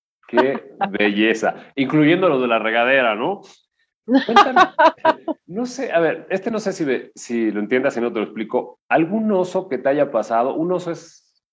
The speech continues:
Speaker 1: una situación embarazosa que te haya pasado en tu carrera, que recuerdes. Digo, ya me contaste una como era antes, cuando te caes en el subway y eso.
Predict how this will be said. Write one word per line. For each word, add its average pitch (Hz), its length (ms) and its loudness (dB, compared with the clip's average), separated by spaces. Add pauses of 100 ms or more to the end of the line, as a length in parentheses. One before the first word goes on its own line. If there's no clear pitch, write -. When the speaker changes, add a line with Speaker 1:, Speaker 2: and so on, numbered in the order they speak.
Speaker 1:
una 151 200 -6
situación 127 460 -4
embarazosa 123 540 -2
que 127 80 -14
te 117 80 -2
haya 120 160 -2
pasado 113 320 0
en 113 120 -8
tu 95 100 -10
carrera, 110 460 -2
que 101 100 -10
recuerdes. 110 540 -6
Digo, 120 180 2
ya 135 100 2
me 151 120 -4
contaste 123 440 -2
una 117 360 -2
como 101 340 -8 (560)
era 135 480 4
antes, 147 420 -4
cuando 104 260 -2
te - 200 -6
caes 120 360 0
en 101 140 -6
el 90 460 -10
subway 113 560 2
y 113 40 -2
eso. 143 300 -8